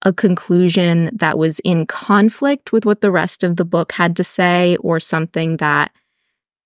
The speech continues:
kind of went along with everything in the book,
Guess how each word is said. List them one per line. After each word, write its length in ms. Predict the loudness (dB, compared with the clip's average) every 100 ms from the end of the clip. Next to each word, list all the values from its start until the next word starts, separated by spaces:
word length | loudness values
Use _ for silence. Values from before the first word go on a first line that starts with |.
| _ -20 -4
kind 220 | -2 0
of 260 | -2 -6 -16 _ _ _ _ _ _ _ _
went 240 | 0 2 2
along 480 | 2 4 4 4
with 160 | 2 0
everything 420 | 0 0 0 -2
in 120 | -2
the 80 | -2
book, 480 | -2 -2 0 -2